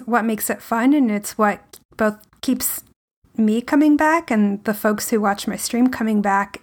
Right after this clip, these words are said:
And we've kind of started out, started up this really nice little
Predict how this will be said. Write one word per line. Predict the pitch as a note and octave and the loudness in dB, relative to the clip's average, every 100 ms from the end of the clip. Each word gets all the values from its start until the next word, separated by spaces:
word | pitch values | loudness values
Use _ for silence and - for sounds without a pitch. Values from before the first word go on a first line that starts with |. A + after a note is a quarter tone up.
| - | -8
And | G3+ G3 G3+ - - - - _ - | -6 -6 -8 -12 -20 -20 -20 _ -4
we've | A3 | -4
kind | - D4 | 0 2
of | D4 A3+ - - - _ - | 4 0 -8 -20 -20 _ -10
started | - B3+ B3 C#4+ | -4 0 2 4
out, | A#3 B3+ B3 - _ - | 4 2 0 -12 _ -14
started | - C4 C4 | -4 0 2
up | C4 C4 | 2 2
this | C#4 C4 - _ | -2 -2 -8 _
really | G#3+ A3 A#3 A#3+ A3+ G#3 - | 2 4 4 4 2 -2 -2
nice | A3 G3+ G3+ A#3 - - - | 0 0 -2 -6 -6 -12 -4
little | G#3 G#3+ A3 G#3+ G#3 | 0 2 2 0 -4